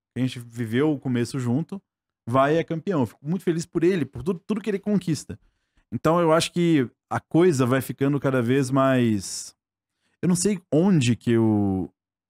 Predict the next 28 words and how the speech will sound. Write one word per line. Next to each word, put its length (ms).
que, 100
ah, 140
foi 160
no 80
Kobe 220
Bryant, 360
que 80
eu 60
vi, 80
tava 220
vendo 260
um 180
documentário 560
do 200
Kobe 200
Bryant 260
com 240
os 80
meninos 220
do 60
rock, 260
que 60
eles 100
não... 320
alguns 280
não 80
conheciam, 500
né? 160